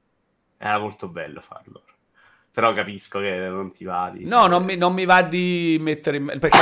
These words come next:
Speaker 2: <coughs> perché la persona si è comportata, secondo me, in modo molto scorretto, non permettendo di commentare e non nominava. Perché non vieni da me a dire questo fatto, per esempio, no?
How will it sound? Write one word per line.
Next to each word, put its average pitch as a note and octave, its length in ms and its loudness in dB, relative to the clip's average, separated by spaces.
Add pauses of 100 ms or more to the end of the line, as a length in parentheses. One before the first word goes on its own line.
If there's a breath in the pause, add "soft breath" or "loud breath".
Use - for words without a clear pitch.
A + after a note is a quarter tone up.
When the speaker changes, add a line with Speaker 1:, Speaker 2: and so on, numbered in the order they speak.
(100)
Speaker 2:
<coughs> - 120 2
perché D#3 200 -2
la D3 100 2
persona D3+ 320 -2
si D3 60 -2
è C#3 40 -10
comportata, B2 340 -6
secondo B2+ 180 -6
me, C3+ 80 -6
in B2+ 60 -6
modo B2 260 -2
molto B2 480 -4
scorretto, B2 1160 -2 (280)
non A2 320 -6
permettendo A2+ 1000 -2
di F#2 100 -8
commentare G2 600 -6
e B2+ 80 -4
non D#3+ 260 -4
nominava. B2+ 400 -2
Perché C#3 220 -6
non D#3+ 200 -6
vieni C#3 320 -4
da A#2 140 0
me A#2 380 -6 (1080 soft breath)
a G#2 140 -4
dire G#2+ 400 -2
questo F#2+ 320 -6
fatto, F2 680 -8
per G2 180 -4
esempio, F2+ 600 -4
no? A#2+ 360 -6